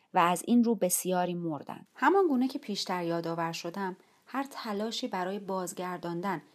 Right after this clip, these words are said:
و حفظ نیروی درونی زندانی در اردوگاه باید در جهت هدفی باشد برای زندگی آینده. چنانچه نیچه می‌گوید: «کسی که در زندگی خود چرایی برای زیستن داشته باشد،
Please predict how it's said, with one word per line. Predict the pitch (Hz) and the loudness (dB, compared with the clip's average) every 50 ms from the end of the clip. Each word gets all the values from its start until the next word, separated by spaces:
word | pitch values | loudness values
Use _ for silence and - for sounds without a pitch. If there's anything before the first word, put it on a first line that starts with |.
| _ _ _ - - | _ _ _ -4 -4
و | 185 | -2
حفظ | 170 202 247 254 - - 311 | -2 -2 -4 -2 -2 -2 0
نیروی | 294 269 233 196 185 208 220 | 0 0 0 0 0 -2 -2
درونی | 214 - 190 180 170 165 175 170 180 208 233 220 | -2 -2 -2 -2 -2 -2 -2 -4 -4 -4 -4 -4
زندانی | 190 185 170 160 160 160 160 165 160 | -4 -4 -6 -4 -6 -6 -6 -6 -6
در | 156 160 156 143 | -6 -6 -6 -6
اردوگاه | 127 151 160 156 - 160 - 175 180 190 190 - _ _ _ _ _ _ | -8 -10 -10 -10 -12 -10 -6 -4 -4 -4 -6 -8 _ _ _ _ _ _
باید | - 190 196 202 233 262 269 262 | 0 0 2 2 2 0 0 0
در | 240 196 185 | -2 -4 -2
جهت | 170 - 180 180 202 214 254 | -4 -6 -6 -8 -8 -8 -8
هدفی | 233 202 - 170 165 170 196 202 - 226 | -10 -10 -10 -10 -8 -8 -8 -8 -8 -8
باشد | 214 208 196 196 196 - 185 190 - - - - _ _ - | -8 -6 -6 -4 -2 -2 -2 -4 -6 -8 -20 -20 _ _ -2
برای | 196 196 185 190 226 240 | 0 0 2 0 0 -2
زندگی | 208 190 175 165 165 160 160 185 190 | -2 -2 -2 -2 -4 -4 -6 -6 -6
آینده. | - - 165 151 143 143 139 139 135 127 127 113 - _ _ _ _ _ _ - | -4 -4 -6 -6 -6 -6 -6 -6 -6 -8 -8 -10 -12 _ _ _ _ _ _ -6
چنانچه | - 254 254 285 294 294 330 | -2 0 0 0 0 2 2
نیچه | 302 277 240 214 - - 254 247 | 2 2 2 0 -2 -2 -2 0
می‌گوید: | 240 208 185 165 - 170 165 165 175 180 180 185 - - _ _ _ _ _ - | 0 -2 -2 -2 -2 -2 0 0 -2 -2 -4 -6 -8 -12 _ _ _ _ _ -20
«کسی | - - - 269 277 269 - 226 170 | -14 -8 -4 -4 -4 -4 -4 -6 -6
که | - 165 | -6 -6
در | 151 165 160 160 | -6 -6 -6 -6
زندگی | 151 160 160 156 147 156 151 - 190 208 | -6 -6 -8 -8 -8 -10 -10 -8 -8 -8
خود | 202 - - 165 160 - _ _ _ _ _ _ | -8 -8 -8 -10 -10 -10 _ _ _ _ _ _
چرایی | - - - 208 185 170 175 190 220 247 247 208 | -8 -6 -4 -4 -4 -2 0 0 0 0 -2 -2
برای | 190 170 160 160 156 156 156 151 | -2 -2 -2 -2 -4 -6 -8 -8
زیستن | 135 147 147 143 - - 160 151 151 147 | -8 -10 -10 -10 -10 -8 -8 -8 -6 -6
داشته | 143 147 147 147 - - 131 | -8 -8 -8 -8 -8 -10 -8
باشد، | 131 139 147 - - 151 151 | -8 -8 -8 -6 -6 -6 -6